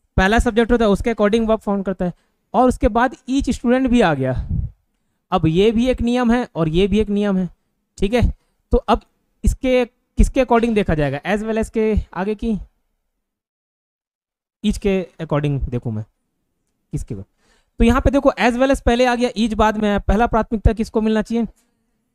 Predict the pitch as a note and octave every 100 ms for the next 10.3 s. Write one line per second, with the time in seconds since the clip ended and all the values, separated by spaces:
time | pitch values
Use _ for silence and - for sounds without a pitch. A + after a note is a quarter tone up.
0 | - G3+ F#3 D#3+ D3 - C#3+ C#3+ - F#3+
1 | G3+ A3 G#3+ G3+ G#3 G#3+ D3+ - D#3 F3
2 | F#3+ F#3+ F#3 G3 F3+ F3+ G#3 - _ _
3 | _ _ _ _ _ _ _ _ _ _
4 | _ _ - - - - _ _ _ D#3
5 | F#3 A3+ A3+ F#3 F3+ A#3+ A#3+ A3+ F#3 F3
6 | A3 A3 A3+ G#3 F3 _ _ _ D#3 G#3
7 | - G#3+ F#3+ - D3+ - F3+ F#3 - A2+
8 | G#2+ _ _ _ _ _ _ _ - G#3
9 | G#3 G3+ G#3 A3 F#3+ - D#3+ F3+ F3 F#3
10 | F#3 F#3+ G#3